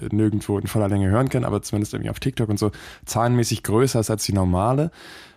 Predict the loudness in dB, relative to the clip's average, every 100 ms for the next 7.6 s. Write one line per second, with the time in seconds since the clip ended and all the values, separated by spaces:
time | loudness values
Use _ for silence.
0 | -14 -8 -4 0 2 2 2 2 0 -2
1 | 0 0 0 -2 0 2 2 2 0 0
2 | 0 0 -2 0 0 0 -2 -4 -2 0
3 | -2 -2 -2 0 0 2 0 0 -2 0
4 | 0 0 0 -2 -4 -8 _ _ -6 -2
5 | 0 2 0 -4 0 2 2 0 -2 -4
6 | -4 -2 0 0 -2 -4 -4 -2 0 2
7 | 2 0 -2 0 0